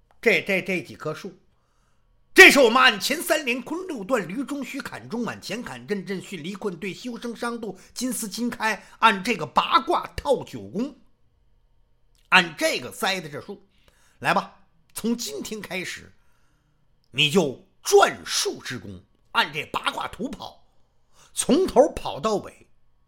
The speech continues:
从尾跑到头。我们俩也在这里跑，如果你什么时候让我们俩撞不上了，算你这功夫练成了。可是咱有一事儿咱得交代。”“什么事儿？”“就是萧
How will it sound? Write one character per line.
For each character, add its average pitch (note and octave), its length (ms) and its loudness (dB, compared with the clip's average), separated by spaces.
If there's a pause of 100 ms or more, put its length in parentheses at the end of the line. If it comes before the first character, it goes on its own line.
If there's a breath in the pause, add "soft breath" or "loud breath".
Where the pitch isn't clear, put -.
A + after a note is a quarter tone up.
(160)
从 C#4+ 400 -4
尾 F3+ 280 -4 (160)
跑 A#2+ 220 -10
到 C3 100 -8
头。 B2+ 320 -12 (180 soft breath)
我 D#3 160 0
们 B3 140 0
俩 B3 160 4
也 C3+ 140 -4
在 A#2+ 160 -6
这 A2 100 -6
里 A2 100 -10
跑， - 320 -18 (760)
如 A#3+ 360 6
果 D#4 160 4
你 G#2 320 -8 (460)
什 - 320 2
么 F4 140 0
时 - 180 -2
候 A3+ 180 0
让 C4 140 6
我 D3+ 60 -2
们 G#3+ 100 -2
俩 G#3+ 160 0
撞 B3 240 2
不 A3+ 80 -4
上 C4 220 -4
了， C#3 180 -14 (600)
算 G3 260 -8
你 G2+ 100 -18
这 D#3+ 140 -12
功 G3 180 -10
夫 G3+ 60 -16
练 E3+ 180 -14
成 A#2 200 -20
了。 - 80 -20 (920)
可 F#3 120 -2
是 F3 40 2
咱 A#3+ 160 -2
有 A#2+ 140 -10
一 C3 100 -8
事 - 200 -8
儿 B3+ 160 -8
咱 F#2+ 200 -14
得 F2 120 -18
交 D#2 240 -16
代。 - 120 -20 (560)
”“什 - 160 -14
么 C#3 120 -12
事 C3+ 80 -14
儿 B2 120 -16 (540 soft breath)
？”“就 F4+ 180 2
是 - 80 0
萧 G#4 140 2